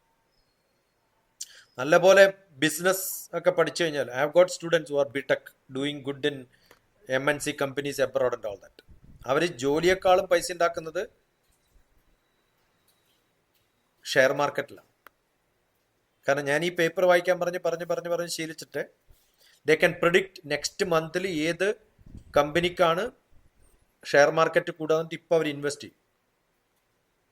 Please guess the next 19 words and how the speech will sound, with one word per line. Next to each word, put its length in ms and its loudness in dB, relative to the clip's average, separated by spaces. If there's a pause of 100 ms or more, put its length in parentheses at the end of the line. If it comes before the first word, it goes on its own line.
(500)
അപ്പോ 360 -8
രണ്ടാഴ്ച 440 8
മൂന്നാഴ്ച 420 2
കൂടുമ്പോഴത്തേക്കും, 720 -2
ഇന്ന് 280 -6 (440)
ചില 160 6
കുട്ടികളുണ്ട് 480 0
എനിക്ക്, 320 -12 (880)
today 260 4
I 60 6
made 200 0
seven 320 4
lakhs 580 0
എന്ന് 240 -20
പറയും. 400 -18 (200)
ഒറ്റ 180 -4
ദിവസം 320 4
കൊണ്ട്. 440 -18 (1900)
Understood? 340 -8